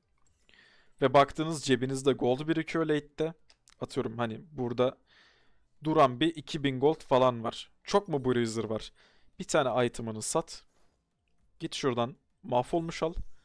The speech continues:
Ondan sonra bir item'ını daha sat. Git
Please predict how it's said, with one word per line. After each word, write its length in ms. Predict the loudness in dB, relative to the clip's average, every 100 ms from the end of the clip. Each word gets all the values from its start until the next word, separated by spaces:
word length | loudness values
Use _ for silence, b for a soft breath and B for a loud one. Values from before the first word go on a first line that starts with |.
| _ -20 _ _ _ -10
Ondan 220 | -4 -2
sonra 340 | 0 -4 -2
bir 200 | 2 4
item'ını 400 | 4 2 -6 -2
daha 160 | 2 2
sat. 380 | 2 -4 -6 -20 _ _ _ _ _ -8
Git 240 | -8 -8